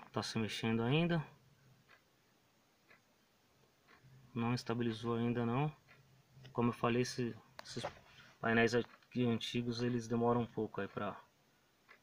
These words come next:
estabilizar o ponteiro. Olha só, deu uma estabilizada ali em meio tanque. Agora eu vou mexer lá de novo. Vamos simular ele em tanque cheio. Olha lá o ponteiro subindo, ó.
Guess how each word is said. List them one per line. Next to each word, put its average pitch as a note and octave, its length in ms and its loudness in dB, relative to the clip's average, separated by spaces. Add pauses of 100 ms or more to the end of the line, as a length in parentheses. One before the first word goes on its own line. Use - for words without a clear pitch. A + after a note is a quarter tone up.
(220)
estabilizar G#2 560 -4
o G2+ 60 -6
ponteiro. G#2 500 -8 (1700)
Olha A#2 200 0
só, A2 260 -4
deu A2 120 0
uma A#2 100 4
estabilizada A2+ 640 0
ali A2 100 -2
em A2+ 60 2
meio A#2 220 2
tanque. G#2 420 -6 (100)
Agora A2 240 2
eu A2+ 60 4
vou A2+ 180 2
mexer A#2+ 320 2
lá A#2 140 4
de C3 100 0
novo. B2+ 340 4 (460)
Vamos A#2 220 0
simular A#2+ 380 2
ele A#2+ 100 2
em A2+ 60 2
tanque A#2+ 280 0
cheio. G#2 380 -6 (2750)
Olha G#2+ 200 0
lá G#2 80 2
o G#2 60 2
ponteiro A2 380 -2
subindo, A#2+ 540 2
ó. F#2 80 -8